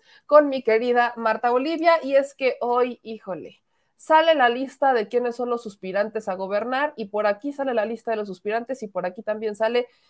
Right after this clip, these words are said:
pues, uno de los suspirantes anda metido en malos pasos. Así que vámonos de bolón ping-pong a Tamaulipas para de ahí irnos a Jalisco. Mi querida Marta, ¿cómo estás? Muy buenas noches.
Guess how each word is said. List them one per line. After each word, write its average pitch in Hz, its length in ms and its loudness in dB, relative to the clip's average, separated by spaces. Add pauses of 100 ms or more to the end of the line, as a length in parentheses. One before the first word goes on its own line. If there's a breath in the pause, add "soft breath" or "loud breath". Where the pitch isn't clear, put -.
(180)
pues, 202 200 -6
uno 269 120 -2
de 254 80 0
los 208 120 -2
suspirantes 202 640 -4
anda 208 160 -4
metido 196 340 -10
en 165 100 -12
malos 185 340 -14
pasos. 175 340 -8
Así 196 180 -6
que 247 60 -2
vámonos 311 400 6
de 240 80 4
bolón 254 320 0
ping-pong 240 360 0
a 233 60 0
Tamaulipas 226 480 -4
para 196 200 2
de 202 80 -2
ahí 226 200 -4
irnos 214 320 -2
a 202 80 -8
Jalisco. 175 540 -10 (340 loud breath)
Mi 254 140 -2
querida 339 300 6
Marta, 330 420 0
¿cómo 339 200 4
estás? 311 500 0 (160)
Muy 330 160 -4
buenas 277 400 -4
noches. 214 440 -14